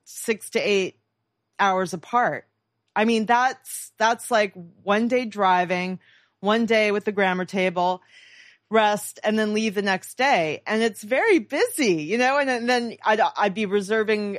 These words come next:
hotels from the car and, and stuff like that. So, and I, and I would get tired at night. It's, you know, it was a, a lot of what I did was in the summer. So it was hot and I'd be sweaty and dragging the table around. And,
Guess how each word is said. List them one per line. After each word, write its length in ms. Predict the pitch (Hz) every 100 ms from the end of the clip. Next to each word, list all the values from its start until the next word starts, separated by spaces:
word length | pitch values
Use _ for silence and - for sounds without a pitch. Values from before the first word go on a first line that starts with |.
| -
hotels 580 | 208 196 190 196 202
from 240 | - 202 196
the 120 | 196
car 840 | - 214 202 196 196 190 190 180 -
and, 220 | 190 185 -
and 200 | 208 190
stuff 240 | 214 196
like 220 | 202 185
that. 280 | 190 180 -
So, 380 | - 233 240 226 _ _
and 120 | 214
I, 160 | 233 240 -
and 140 | 233
I 140 | 233 240
would 100 | 233
get 160 | 240
tired 380 | - - 339 392
at 140 | 185 139
night. 220 | 160 139
It's, 340 | 180 - - -
you 80 | 196
know, 160 | 180
it 80 | 175
was 160 | 196 202
a, 200 | 202 214
a 60 | 175
lot 240 | 190 208
of 80 | 233
what 140 | 208 175
I 100 | 170
did 240 | 180 160
was 220 | 170 160
in 140 | - 180
the 100 | 170
summer. 400 | - 220 233 196
So 140 | -
it 40 | 139
was 140 | 160
hot 540 | - 196 175 175 170 -
and 80 | 160
I'd 160 | 143 _ -
be 460 | 160 143 139 87 -
sweaty 840 | - - 269 247 220 214 202 175
and 160 | 156
dragging 480 | 151 233 247 240 240
the 80 | 226
table 520 | 214 277 262 226 247
around. 600 | 240 220 214 208 214 214
And, 220 | 185 175